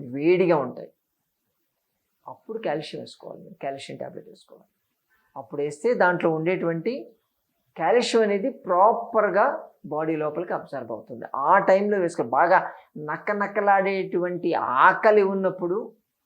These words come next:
వచ్చేటువంటి గ్యాస్ట్రిక్ జ్యూసెస్ చాలా వేడిగా ఉంటాయి. అటువంటి కండిషన్లో తీసుకుంటేనే మీరు తీసుకున్న కాల్షియం టాబ్లెట్ వల్ల మీ బాడీ కాల్షియం వస్తుంది, లేకపోతే రాదు.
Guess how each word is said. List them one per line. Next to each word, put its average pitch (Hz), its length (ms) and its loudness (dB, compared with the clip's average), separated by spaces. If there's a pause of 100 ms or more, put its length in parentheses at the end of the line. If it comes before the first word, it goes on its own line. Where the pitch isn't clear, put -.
(420)
వచ్చేటువంటి 196 640 2 (160)
గ్యాస్ట్రిక్ 196 600 4
జ్యూసెస్ 220 420 -2 (180)
చాలా 202 360 10
వేడిగా 202 420 2 (100)
ఉంటాయి. 170 400 -6 (720)
అటువంటి 254 640 2
కండిషన్లో 208 600 -2
తీసుకుంటేనే 180 720 -4
మీరు 220 280 0
తీసుకున్న 202 380 -4
కాల్షియం 190 560 2
టాబ్లెట్ 170 360 2
వల్ల 170 360 0 (300)
మీ 190 100 -4 (100)
బాడీ 170 260 2
కాల్షియం 165 440 0
వస్తుంది, 165 340 -8
లేకపోతే 156 540 -4 (160)
రాదు. 147 220 -4